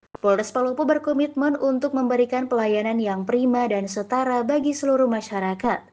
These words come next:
termasuk bakal calon kepala daerah.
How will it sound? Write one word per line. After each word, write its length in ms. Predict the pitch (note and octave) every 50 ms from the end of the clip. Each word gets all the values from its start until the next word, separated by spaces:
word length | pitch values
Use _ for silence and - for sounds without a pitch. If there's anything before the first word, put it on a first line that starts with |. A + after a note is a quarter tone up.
| _ _ _ _ -
termasuk 640 | - G3+ F#3 G3 F#3+ F#3+ F#3+ - B3+ C#4 D4 D4 -
bakal 400 | C#4+ D4+ D#4 D4+ D4+ D4+ C#4+ C#4+
calon 420 | C#4+ - D4 C4 B3+ A#3+ A#3 A#3 A3+
kepala 460 | - D4+ D#4 D#4 D#4+ D4+ D4 C4+ A3
daerah. 640 | F#3+ F#3+ F#3 - - G#3+ A3 G#3 E3+ - - -